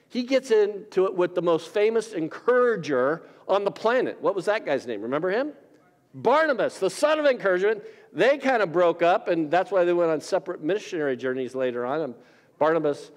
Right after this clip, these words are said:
Paul gets Silas, and Barnabas goes his way. And so I just want to make sure you understand that when you have biblical friendships,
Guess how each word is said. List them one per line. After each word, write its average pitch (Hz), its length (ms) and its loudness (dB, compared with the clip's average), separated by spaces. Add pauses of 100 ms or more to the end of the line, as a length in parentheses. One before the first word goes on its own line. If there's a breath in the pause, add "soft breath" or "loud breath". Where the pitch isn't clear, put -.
(200 loud breath)
Paul 156 260 0
gets 139 300 -4
Silas, 160 540 0
and 110 140 -12
Barnabas 147 440 -2
goes 127 280 -4
his 156 200 -4
way. 135 420 -2 (360 soft breath)
And 156 140 -2
so 214 180 0
I 269 160 2
just 320 220 -4
want 226 160 2
to - 20 2
make 185 220 0
sure 226 260 0
you 196 160 0
understand 170 600 -2
that 160 140 0
when 262 400 0
you 254 260 -2
have 196 360 -4
biblical 190 380 0
friendships, 185 640 -6